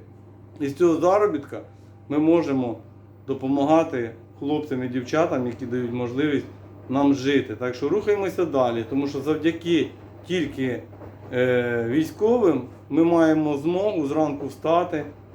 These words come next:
Ну, я, по крайній мірі, закурив цигарку, за-, попив кави і пішов працювати. З одною метою, щоб скоріше прийшла перемога і рухатися далі заради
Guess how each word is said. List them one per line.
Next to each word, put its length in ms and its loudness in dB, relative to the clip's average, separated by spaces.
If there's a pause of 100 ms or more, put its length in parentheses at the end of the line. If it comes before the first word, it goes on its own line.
(400)
Ну, 80 0
я, 160 4
по 180 0
крайній 360 2
мірі, 360 2 (120)
закурив 440 -2
цигарку, 520 -2
за-, 220 -2 (200)
попив 380 -2
кави 400 2 (460)
і 60 -6
пішов 360 -2
працювати. 760 0 (1120)
З 80 -2
одною 340 4
метою, 600 0 (260)
щоб 160 -4
скоріше 640 0 (220)
прийшла 340 -2
перемога 520 0
і 40 0
рухатися 480 -4
далі 320 2
заради 520 -2